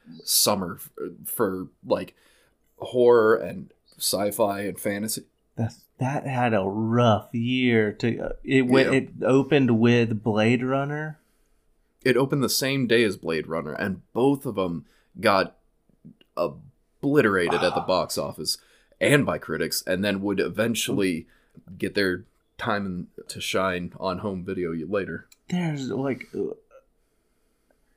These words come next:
Speaker 2: people didn't like Blade Runner when it first came out?
Speaker 1: No, they hated it.
Speaker 2: Uh, people just hate progressiveness in general. Just because it's, like, the first time that they show, like, a gory, different type of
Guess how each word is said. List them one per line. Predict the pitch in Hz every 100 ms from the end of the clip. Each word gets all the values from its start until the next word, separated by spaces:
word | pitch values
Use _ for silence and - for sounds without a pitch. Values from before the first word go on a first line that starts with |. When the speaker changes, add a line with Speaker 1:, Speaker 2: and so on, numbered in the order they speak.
| _ _
Speaker 2:
people | - 185 220
didn't | 220 165
like | 143 143 120
Blade | 107 110 131
Runner | 156 165
when | 175 190
it | 214
first | 208 196
came | - 208 220
out? | 240 262 196 - _ _ _ _ -
Speaker 1:
No, | 110 110 101
they | 117
hated | 95 - 101 -
it. | 78 - _ -
Speaker 2:
Uh, | - - 127
people | 117 185 254
just | 190 165 -
hate | - - 139 131 - _ _
progressiveness | - 117 - 101 107 110 - 107 107 101 95 -
in | 110 104
general. | 107 98 95 - 95 - _ _ -
Just | 156 185
because | 220 208 180
it's, | 151 131
like, | 120 - _ _ _ _
the | 131 131
first | 123 127 123 -
time | 120 117 117
that | 107
they | 104 104
show, | - 113 110
like, | 104 104
a |
gory, | 95 117 107 104 104 104
different | 101 104 120 113 110 107
type | 120 110 104
of | 104 98 -